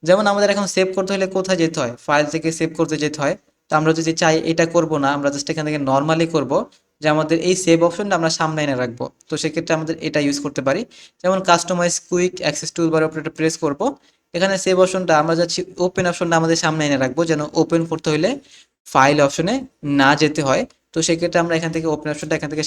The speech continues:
সামনে এনে রাখলাম। এই যে দেখেন আমাদের ওপেন অপশনটা কিন্তু সামনে চলে আসছে। আর যদি প্রয়োজন না হয় তো সেক্ষেত্রে এটার উপর আরেকবার প্রেস করবেন, এগুলো কিন্তু চলেও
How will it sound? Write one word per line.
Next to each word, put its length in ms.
সামনে 260
এনে 180
রাখলাম। 240
এই 80
যে 140
দেখেন 180
আমাদের 200
ওপেন 200
অপশনটা 260
কিন্তু 200
সামনে 240
চলে 180
আসছে। 160
আর 140
যদি 140
প্রয়োজন 380
না 120
হয় 200
তো 120
সেক্ষেত্রে 360
এটার 160
উপর 160
আরেকবার 300
প্রেস 220
করবেন, 240
এগুলো 260
কিন্তু 240
চলেও 240